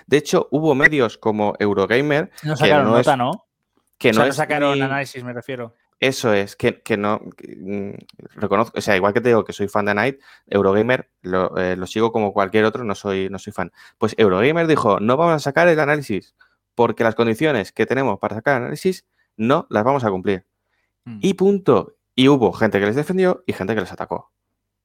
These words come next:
Speaker 1: ¿vale? Pero yo creo que ahí hay que ser valientes. Y, y, pues, no sé si fue una estrategia, pero les salió bien.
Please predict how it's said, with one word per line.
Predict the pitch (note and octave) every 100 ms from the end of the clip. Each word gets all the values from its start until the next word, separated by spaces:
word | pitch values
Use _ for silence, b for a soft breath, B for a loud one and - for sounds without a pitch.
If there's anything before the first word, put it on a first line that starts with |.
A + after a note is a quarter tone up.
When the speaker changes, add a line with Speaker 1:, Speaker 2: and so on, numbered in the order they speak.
| _
Speaker 1:
¿vale? | - G#2+ - b b b b _
Pero | B2 A2 G2 - _ -
yo | A#2+ C#3
creo | E3+ F3+
que | D#3
ahí | E3
hay | D#3+
que | C#3+
ser | C#3+ A#2
valientes. | F#2+ C#3+ C#3+ F2+ - _ _ _
Y, | C3+ B2+ B2 A#2 A2 A2 - _
y, | - A2+ G#2+ G#2 G2+ - _
pues, | G#2 G2+ -
no | - - A#2+
sé | B2+ C#3+
si | C#3
fue | D3+
una | D3
estrategia, | C#3+ C3+ D#3+ D#3+ E3 F#3+ -
pero | G#2+ F#2+
les | F#2
salió | F2+ A#2+
bien. | G#2 A2 -